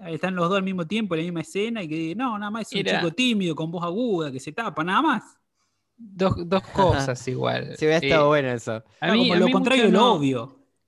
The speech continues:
Speaker 2: claro, no me gustó esa idea.
Speaker 3: Es
Speaker 2: Pasa
Speaker 3: medio
Speaker 2: que lo,
Speaker 3: Cosme,
Speaker 2: lo
Speaker 3: medio Cosme Fulanito.
Speaker 1: Claro.
Speaker 2: Sí, lo contrario de lo obvio ahora es obvio, porque ponele,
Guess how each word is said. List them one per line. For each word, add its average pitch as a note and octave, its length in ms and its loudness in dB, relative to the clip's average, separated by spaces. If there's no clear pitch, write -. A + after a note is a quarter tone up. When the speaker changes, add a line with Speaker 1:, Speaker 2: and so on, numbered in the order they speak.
Speaker 2:
claro, E3+ 240 0
no G#3 140 4
me A3+ 120 6
gustó G3+ 540 4
esa D3 240 0
idea. C3+ 500 -2
Speaker 3:
Es D3+ 200 0
Speaker 2:
Pasa E3+ 220 8
Speaker 3:
medio - 0 -
Speaker 2:
que C3+ 100 6
lo, B2+ 240 4
Speaker 3:
Cosme, D#3 260 2
Speaker 2:
lo C#3 320 2
Speaker 3:
medio F3 220 2
Cosme F3 260 4
Fulanito. B2+ 540 0
Speaker 1:
Claro. - 360 -8
Speaker 2:
Sí, D3 560 0
lo F3 220 4
contrario B3 480 2
de G3 120 6
lo E3+ 180 6
obvio A3+ 320 2
ahora F#3+ 320 4
es - 160 -2
obvio, C#3+ 420 2
porque B2+ 200 -2
ponele, D3 420 0